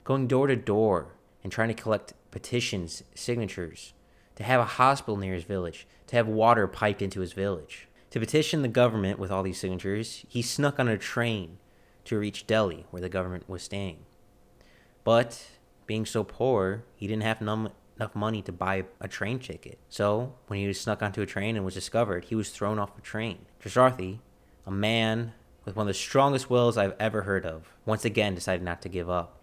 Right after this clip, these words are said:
and walked from his village to Delhi. That's over a thousand kilometers,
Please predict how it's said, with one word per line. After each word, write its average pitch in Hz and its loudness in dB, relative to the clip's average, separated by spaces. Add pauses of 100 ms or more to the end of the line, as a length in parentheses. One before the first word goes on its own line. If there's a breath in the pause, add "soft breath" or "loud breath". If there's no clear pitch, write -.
and 95 -4
walked 110 4 (440)
from 107 2
his 127 0
village 110 0 (260)
to 107 -4
Delhi. 110 0 (160)
That's 101 -6
over 101 -2
a 92 -4
thousand 110 4
kilometers, - 0